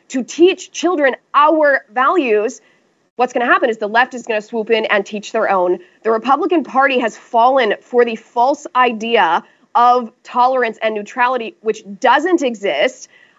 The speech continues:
Um, and perhaps the philosophical reason for this is because they misdefine the word liberty. They define liberty as simply the maximum amount of individual freedom possible in a civil society, when really our government was formed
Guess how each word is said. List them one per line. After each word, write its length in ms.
Um, 400
and 140
perhaps 400
the 100
philosophical 720
reason 320
for 140
this 300
is 80
because 180
they 140
misdefine 960
the 80
word 340
liberty. 500
They 140
define 320
liberty 360
as 120
simply 220
the 80
maximum 600
amount 360
of 80
individual 560
freedom 400
possible 640
in 100
a 60
civil 300
society, 640
when 240
really 280
our 140
government 600
was 240
formed 720